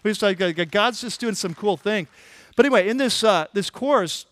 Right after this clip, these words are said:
we talked about this, that the first step to spiritual growth and becoming like Jesus is a commitment to authenticity, to be radically honest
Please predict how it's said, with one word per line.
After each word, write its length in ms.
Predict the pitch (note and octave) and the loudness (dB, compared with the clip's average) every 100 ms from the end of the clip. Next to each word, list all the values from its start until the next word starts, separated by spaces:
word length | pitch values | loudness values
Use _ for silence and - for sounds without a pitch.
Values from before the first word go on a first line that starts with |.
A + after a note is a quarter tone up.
| _ - - - | _ -20 -12 -6
we 120 | G#3+ | -4
talked 300 | - C#4 C4+ | -2 -4 0
about 160 | G3+ F3 | 0 0
this, 220 | F3 - | -4 -8
that 100 | F#3+ | -6
the 140 | F#3+ | -6
first 460 | - - C#4 D4+ - | -6 -2 -2 0 -4
step 440 | - A#3 F3 - _ _ _ _ _ | 0 2 2 0 _ _ _ _ _
to 120 | G3 | -8
spiritual 600 | - - G#3 A3 - G#3+ | -6 -6 -4 -4 -4 -8
growth 380 | D#3+ F3+ E3 - | -4 0 0 -2
and 60 | D#3 | -8
becoming 380 | D3 F#3 F#3+ | -4 -4 -4
like 200 | F3+ D#3+ | -6 -8
Jesus 720 | C3+ F3 E3 B2+ A#2 - - _ _ _ _ _ _ | -8 -10 -8 -10 -12 -12 -14 _ _ _ _ _ _
is 160 | F3 D#3+ | -4 -4
a 60 | |
commitment 580 | D3+ F#3 G#3 A3+ A3 A3 _ _ - | -8 -6 -4 -4 -4 -8 _ _ -10
to 80 | |
authenticity, 880 | F#3 E3+ D#3+ D3 - C#3+ - A2+ G#2+ _ _ _ _ _ _ _ - | -4 -4 -4 -8 -8 -8 -8 -10 -16 _ _ _ _ _ _ _ -6
to 120 | F3+ | -4
be 180 | F#3+ F3+ | 0 -2
radically 880 | F3 D3+ F#3 G#3 A#3+ B3 - A#3 G#3 | -4 -2 0 2 0 -2 -2 -4 -4
honest 720 | - F3 E3+ B2+ A#2 - - | -4 -2 -2 -4 -10 -14 -14